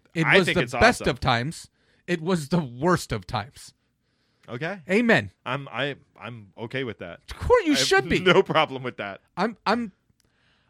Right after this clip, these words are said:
Speaker 1: I have the worst five and two team. I'm five and two. I could
Speaker 2: Ooh.
Speaker 1: coast into the playoffs.
Speaker 2: Right, at this point.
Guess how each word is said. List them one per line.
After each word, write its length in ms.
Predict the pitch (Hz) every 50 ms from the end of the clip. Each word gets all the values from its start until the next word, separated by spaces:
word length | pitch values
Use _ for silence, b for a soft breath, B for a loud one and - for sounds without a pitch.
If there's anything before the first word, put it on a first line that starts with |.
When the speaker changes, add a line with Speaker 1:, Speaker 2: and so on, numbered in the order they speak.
| _ _
Speaker 1:
I 60 | - 170
have 200 | 208 220 185 165
the 80 | 180
worst 340 | 143 135 170 208 190 - - -
five 240 | - 160 170 170 160
and 140 | 160 156
two 160 | - - 170 160
team. 300 | - 160 139 139 143 165
I'm 180 | - 143 143 147
five 240 | - - 147 151 170 220
and 80 | 226
two. 240 | - 202 180 190 185 _ _ _ _ _ _ _ _ _ _ _ _ _ _ -
I 60 | 185
could 160 | 190 - 180
Speaker 2:
Ooh. 80 | 123 120
Speaker 1:
coast 420 | 113 - - 214 196 147 - -
into 220 | - 170 147 139 135
the 80 | 123
playoffs. 460 | - - 113 95 87 - - - - _ _ _ _ _ _ _
Speaker 2:
Right, 320 | 117 117 101 98 101 - _ _
at 140 | - 110 98
this 160 | 123 110 -
point. 340 | - - 110 104 101 107